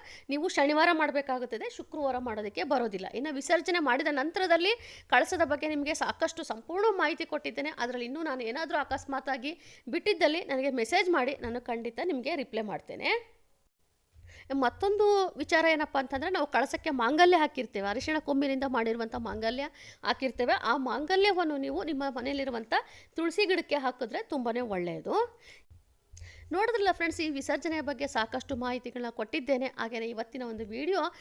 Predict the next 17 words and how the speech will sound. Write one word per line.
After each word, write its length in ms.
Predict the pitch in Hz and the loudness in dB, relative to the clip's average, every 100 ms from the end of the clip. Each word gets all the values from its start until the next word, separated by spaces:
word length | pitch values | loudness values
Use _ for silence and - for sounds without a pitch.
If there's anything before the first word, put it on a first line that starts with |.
| - - | -20 -6
ನಿಮಗೆ 220 | 285 302 | -2 0
ಇಷ್ಟವಾಗಿದ್ದಲ್ಲಿ 840 | 277 - 427 392 339 320 277 294 - | -2 2 4 4 4 2 -2 -2 -4
ದಯವಿಟ್ಟು 380 | 233 240 262 269 | -4 -4 -6 -6
ಆದಷ್ಟು 420 | 226 226 247 247 | -4 -4 -6 -8
ಶೇರ್ 340 | 254 349 427 381 | -8 -4 -2 -2
ಮಾಡಿ, 220 | 311 285 | -2 0
ಲೈಕ್ 360 | 262 254 - 254 | 0 0 -2 -8
ಮಾಡಿ, 180 | 240 | -6
ಕಾಮೆಂಟ್ 380 | 247 220 233 226 | -6 -6 -8 -8
ಮಾಡಿ, 200 | 233 220 254 - - - | -8 -8 -8 -12 -14 -6
ಹಾಗೇನೆ 340 | 240 226 226 | -4 -4 -4
ಸಬ್ಸ್ಕ್ರೈಬ್ 460 | 311 262 - 220 214 | -4 -6 -4 -6 -6
ಮಾಡ್ಕೊಳ್ಳಿ. 480 | 190 - 185 214 359 | -8 -8 -8 -6 -10
ಹಾಗೇನೆ 720 | - - - 285 285 285 214 | -12 -4 0 0 0 -2 -4
ದೀಪಾರಾಧನೆ 540 | 277 302 294 277 269 | -4 0 0 0 0
ಅಂತ 160 | 247 254 | -2 -2
ಬಂದಾಗ, 400 | 226 226 277 285 | -2 -2 -2 0